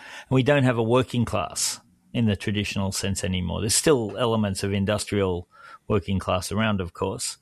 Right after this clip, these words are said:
but the middle class is shrinking in terms of its income, its disposable income, its time, et cetera, or at least it hasn't expanded. And that's a failure of a Liberal government, who nearly all of them managed to expand the middle class,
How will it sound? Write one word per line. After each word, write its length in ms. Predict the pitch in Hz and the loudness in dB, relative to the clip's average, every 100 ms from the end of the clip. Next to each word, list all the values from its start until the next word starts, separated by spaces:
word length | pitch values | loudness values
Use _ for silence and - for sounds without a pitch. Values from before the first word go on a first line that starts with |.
| _ 294 247 | _ -12 -4
but 320 | 151 139 - | 0 0 0
the 80 | 143 | 0
middle 320 | 151 156 123 | 2 2 0
class 460 | - 120 117 - | 2 4 2 0
is 420 | 123 107 98 - - | -2 -2 -2 -4 -6
shrinking 520 | - 143 135 107 101 | -4 0 0 0 0
in 140 | 95 95 | 0 0
terms 260 | 113 104 | 0 0
of 100 | 98 | 0
its 220 | 92 - | -4 -2
income, 400 | 120 104 104 101 | -2 0 0 -2
its 220 | 101 - - | -4 -6 -6
disposable 560 | 104 - 107 98 98 | -4 -2 0 0 0
income, 340 | 101 - 98 95 | -2 -2 -2 -2
its 160 | - | -6
time, 320 | - 104 104 | -2 -2 -2
et 120 | 90 - | -4 -6
cetera, 440 | 98 - 80 - _ - | -6 -6 -8 -8 _ -4
or 120 | 135 123 | 0 2
at 100 | 135 | 2
least 260 | 131 - | 0 0
it 100 | 117 | -2
hasn't 320 | 95 123 113 | -2 -2 -2
expanded. 720 | 113 - - 110 117 104 - - - _ _ _ | -2 -4 -4 -4 -2 -2 -4 -10 -20 _ _ _
And 120 | 160 | 2
that's 180 | 190 - | 2 2
a 60 | 147 | 2
failure 440 | - 143 143 113 | 4 6 6 2
of 160 | 107 98 | 2 0
a 160 | 104 | 0
Liberal 300 | 104 120 110 | 2 2 2
government, 520 | 101 120 135 98 71 - | 2 0 -2 -4 -6 -4
who 600 | 107 98 95 87 80 98 _ | -2 -2 -4 -6 -10 -14 _
nearly 400 | 151 147 135 120 | 0 2 4 4
all 220 | 113 127 117 | 4 4 2
of 60 | |
them 200 | 95 92 | 0 -2
managed 440 | 101 107 101 - - | 0 0 -2 -4 -4
to 100 | 104 | -2
expand 480 | 87 - 117 107 | -2 -4 0 0
the 60 | 98 | 0
middle 280 | 104 120 107 | 0 -2 -4
class, 600 | - 85 - - - | -6 -6 -6 -8 -8